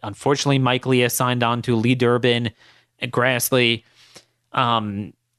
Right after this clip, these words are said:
it has a whole juvenile thing, juvenile section, one leniency after another, expunging their record, allowing murderers to get out after twenty years if they c-, committed murder when they're twenty. By the way,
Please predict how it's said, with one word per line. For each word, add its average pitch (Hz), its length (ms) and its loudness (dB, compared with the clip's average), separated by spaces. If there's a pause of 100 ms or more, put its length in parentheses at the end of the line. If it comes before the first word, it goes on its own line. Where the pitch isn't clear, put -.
it 139 120 0
has 135 220 0
a 117 80 0
whole 151 240 0
juvenile 127 760 0
thing, 95 500 -6 (680)
juvenile 127 480 0
section, 123 540 -2 (160)
one 143 440 -2
leniency 143 500 2
after 117 220 -2
another, 131 260 0
expunging 120 540 -4
their 117 140 2
record, 127 420 0 (220)
allowing 131 520 0
murderers 123 800 0 (120)
to 131 160 0
get 120 240 -2
out 117 240 0
after 110 260 -2
twenty 123 300 -2
years 117 320 2
if 104 80 -10
they 107 200 -2
c-, 120 260 -8 (140)
committed 123 320 0
murder 120 360 0
when 113 120 0
they're 98 100 -6
twenty. 135 280 -2 (240)
By 160 100 0
the 170 60 2
way, 143 160 2